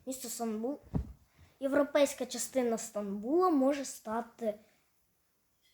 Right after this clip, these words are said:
островом. Я не жартую. Тому що Стамбул почав, почав, е, просто... як там його? Боже, боже.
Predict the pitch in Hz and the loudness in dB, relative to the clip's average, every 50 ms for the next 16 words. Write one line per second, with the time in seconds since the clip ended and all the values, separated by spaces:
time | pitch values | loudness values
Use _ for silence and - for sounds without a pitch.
0 | _ - 339 339 311 247 - - - - 196 185 175 135 110 - - _ _ _ | _ 0 6 6 6 6 6 2 -8 -10 -10 -10 -10 -12 -16 -18 -20 _ _ _
1 | _ _ _ _ - 196 196 220 226 254 262 262 220 240 240 226 214 - - 220 | _ _ _ _ -16 -6 -2 0 2 2 2 2 2 2 0 0 -2 -6 -8 -6
2 | 202 196 180 185 170 170 _ _ _ _ _ _ _ _ _ - 233 233 240 240 | -6 -4 -6 -6 -8 -12 _ _ _ _ _ _ _ _ _ -8 -4 -4 -2 -2
3 | 240 - 233 208 202 - _ _ _ _ _ _ _ _ _ - - - 233 233 | -4 -4 -6 -8 -10 -12 _ _ _ _ _ _ _ _ _ -14 -6 -2 -2 0
4 | 233 226 285 370 359 - - 269 262 262 - 269 269 277 294 302 - - _ _ | 2 2 2 2 2 0 -2 -4 -2 0 2 4 4 4 4 2 -2 -8 _ _
5 | _ _ _ _ _ _ _ _ _ _ 226 220 220 - 269 277 285 277 262 254 | _ _ _ _ _ _ _ _ _ _ -6 -6 -2 2 4 4 4 4 2 2
6 | 240 - - - - _ _ _ - 214 214 220 220 220 214 208 - - 220 233 | 2 0 0 -2 -10 _ _ _ -12 -8 -6 -4 -4 -4 -6 -8 -10 -4 2 6
7 | 277 311 311 311 - - 269 262 247 214 190 180 - _ _ _ _ _ _ - | 8 8 8 6 4 -2 -2 0 0 -2 -4 -8 -12 _ _ _ _ _ _ -6
8 | 233 233 233 220 - - 190 175 170 180 190 190 180 - _ _ _ _ _ _ | -2 0 0 -2 -2 -8 -12 -12 -12 -12 -14 -18 -20 -20 _ _ _ _ _ _
9 | - 175 214 254 294 277 269 269 254 247 247 247 247 247 247 233 233 226 220 220 | -8 -4 0 0 0 0 -2 -4 -6 -6 -4 -4 -4 -2 -4 -4 -6 -6 -8 -6
10 | 226 220 214 214 226 | -6 -6 -8 -10 -12